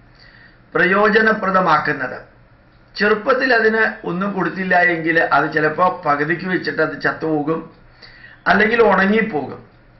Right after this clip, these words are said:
ഇത് തന്നെയാണ് മനുഷ്യരുടെ കാര്യവും. ശരീരത്തിന്റെ നന്മയ്ക്കായിട്ടുള്ള കാർബോഹൈഡ്രേറ്റും പ്രോട്ടീനും ഫാറ്റും മൈക്രോ ന്യൂട്രിയന്റും കൊടുക്കണം. മനസ്സിന് നന്മ നിറഞ്ഞ രീതിയിൽ കഥകളും അനുഭവങ്ങളും ഉപദേശങ്ങളും ജീവിത യാഥാർത്ഥ്യങ്ങളും കൊടുക്കണം.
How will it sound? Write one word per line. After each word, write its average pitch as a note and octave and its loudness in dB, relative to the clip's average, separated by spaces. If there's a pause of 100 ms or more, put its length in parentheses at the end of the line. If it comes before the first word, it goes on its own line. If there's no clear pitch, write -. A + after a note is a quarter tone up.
(180)
ഇത് A#3 0
തന്നെയാണ് G3 0
മനുഷ്യരുടെ D#3 0
കാര്യവും. B2+ -4 (760)
ശരീരത്തിന്റെ A3 2
നന്മയ്ക്കായിട്ടുള്ള E3+ 2
കാർബോഹൈഡ്രേറ്റും D#3+ 0
പ്രോട്ടീനും D#3 -4
ഫാറ്റും D3 -2 (380)
മൈക്രോ F#3+ 2
ന്യൂട്രിയന്റും F#3+ 0
കൊടുക്കണം. F3+ -4 (1040)
മനസ്സിന് A3+ 2
നന്മ F#3 0
നിറഞ്ഞ D#3 0
രീതിയിൽ D#3+ 0
കഥകളും D#3+ 2
അനുഭവങ്ങളും D#3+ 0
ഉപദേശങ്ങളും D#3 -4
ജീവിത D3+ 0
യാഥാർത്ഥ്യങ്ങളും E3 2
കൊടുക്കണം. - -6